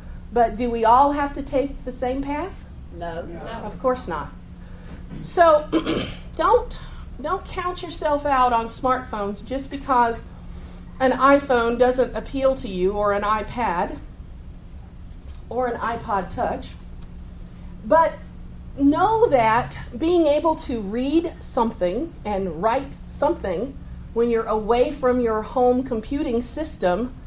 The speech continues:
Speaker 1: is an important aspect of your toolbox. Okay? What about those of you in the room who are not Braille readers? Not all of us were fortunate enough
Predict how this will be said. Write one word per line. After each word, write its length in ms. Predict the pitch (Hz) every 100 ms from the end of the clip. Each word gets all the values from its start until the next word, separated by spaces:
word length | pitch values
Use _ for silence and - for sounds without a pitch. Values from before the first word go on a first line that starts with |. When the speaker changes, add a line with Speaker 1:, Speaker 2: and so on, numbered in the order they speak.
| - - -
Speaker 1:
is 160 | 247 240
an 100 | 240
important 500 | 220 - 233 202 214
aspect 680 | 208 196 - 180 165 - - -
of 160 | 196 185
your 120 | 180
toolbox. 760 | - 180 165 147 - - - - - - - - - -
Okay? 220 | - 294 370 - - - - - - - - - - - - - -
What 300 | 403 480 539
about 600 | 285 269 254 254 247 - - - - - - - - -
those 340 | 254 254 277
of 140 | 277 226
you 240 | 226 220
in 120 | 214
the 100 | 226
room 360 | 214 214 208 208
who 280 | 196 233 214
are 200 | 196 190
not 520 | 190 196 190 190 180
Braille 340 | 180 180 170
readers? 600 | 165 165 147 120 135 - - - - - - - - - - - - - - - -
Not 240 | 269 359
all 240 | 339 349 285
of 100 | 202
us 420 | 180 190 - -
were 140 | 226
fortunate 560 | 220 - 247 247 247 214
enough 500 | 208 196 214 -